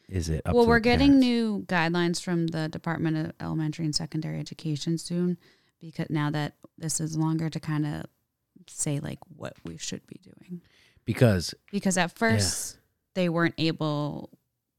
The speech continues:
Speaker 2: like, they can't, they still can't be like, "You need to do this," because some kids don't have access to the materials. Like,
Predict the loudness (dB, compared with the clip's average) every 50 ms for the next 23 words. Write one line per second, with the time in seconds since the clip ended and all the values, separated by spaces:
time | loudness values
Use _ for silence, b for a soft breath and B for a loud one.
0 | _ _ _ -2 -2 -2 -2 -4 -12 -20 _ _ _ -20 -20 -20 -16 -4 0 0
1 | 0 4 4 2 4 4 4 2 2 2 2 0 0 0 0 -2 -2 0 0 0
2 | 0 0 0 -2 -2 0 2 2 4 4 2 2 0 0 0 0 0 2 2 0
3 | 0 0 -2 -4 -2 -2 -2 0 2 0 2 0 0 0 0 0 0 0 0 -2
4 | -2 -2 -2 -2 -4 -4 -4 -4 -4 -4 -4 -2 -2 -2 -2 -2 -2 -2 0 0
5 | 0 -2 -2 -4 -4 -4 -6 -6 -6 B